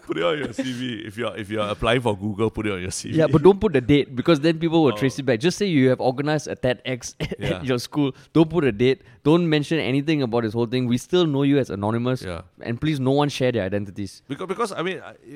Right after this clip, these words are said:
Speaker 1: when I heard this whole thing, then I'm just thinking, okay, those students must be feeling,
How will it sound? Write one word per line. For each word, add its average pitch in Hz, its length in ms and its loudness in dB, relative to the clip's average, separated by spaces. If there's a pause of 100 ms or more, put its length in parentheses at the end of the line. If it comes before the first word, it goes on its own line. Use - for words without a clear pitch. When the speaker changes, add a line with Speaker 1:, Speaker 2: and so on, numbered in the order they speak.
(140)
Speaker 1:
when 139 140 -6
I 139 160 -2
heard 131 260 -4
this 147 160 -2
whole 135 100 -4
thing, 123 180 -6
then 127 100 -8
I'm 110 160 -12
just 117 180 -12
thinking, 104 460 -14
okay, 101 240 -12
those 110 160 -10
students 95 400 -12
must 87 160 -12
be 92 60 -14
feeling, 90 440 -12